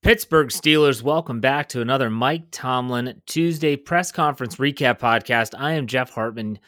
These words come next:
the co-editor of Behind the steel curtain dot com, with you, and the Pittsburgh Steelers, four and oh, coming off of their big win against the Philadelphia Eagles in week five, now preparing for the Cleveland Browns in week six.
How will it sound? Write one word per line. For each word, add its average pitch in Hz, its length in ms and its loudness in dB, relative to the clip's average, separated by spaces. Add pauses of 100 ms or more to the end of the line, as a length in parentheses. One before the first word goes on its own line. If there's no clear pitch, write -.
(240)
the 107 140 -6
co-editor 135 540 0
of 107 60 -4
Behind 110 280 -2
the 110 40 -6
steel 117 220 -6
curtain 127 300 -4
dot 110 200 0
com, 113 280 0
with 123 240 -2
you, 113 240 0 (320)
and 110 260 -2
the 101 80 -8
Pittsburgh 165 560 -4
Steelers, 131 640 0
four 170 320 2
and 147 140 2
oh, 113 340 2 (400)
coming 175 320 -2
off 151 220 2
of 131 100 -10
their 113 160 2
big 143 220 4
win 131 240 -2
against 117 280 -4
the 95 60 -12
Philadelphia 151 560 0
Eagles 120 380 0
in 104 100 -4
week 117 180 -2
five, 110 360 0
now 120 200 2
preparing 117 440 -4
for 104 80 -14
the 95 100 -10
Cleveland 117 420 -4
Browns 107 300 0
in 92 80 -6
week 80 240 -14
six. - 480 -2